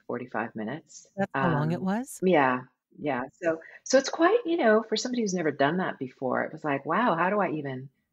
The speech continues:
Speaker 1: how do I figure out what to say? And how do I organize it? And what do I, you know, how do I put it together? And,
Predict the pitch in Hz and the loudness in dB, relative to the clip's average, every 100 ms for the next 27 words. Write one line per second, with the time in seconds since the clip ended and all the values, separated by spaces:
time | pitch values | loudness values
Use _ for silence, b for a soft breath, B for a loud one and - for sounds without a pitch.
0 | _ _ 247 285 254 170 143 - 135 123 | _ _ -2 0 2 2 4 2 -2 -8
1 | - 143 208 220 95 139 156 208 160 95 | -6 -2 0 -2 -4 -4 0 4 4 4
2 | 139 - 285 214 - - 71 - 151 165 | 4 2 -2 -8 -8 -6 -6 -4 -4 -4
3 | 220 - - 180 117 190 226 - 143 127 | -4 -4 -4 -2 -2 -2 -2 -2 -6 -4
4 | 127 131 196 208 113 104 131 | -2 2 2 2 0 -2 -6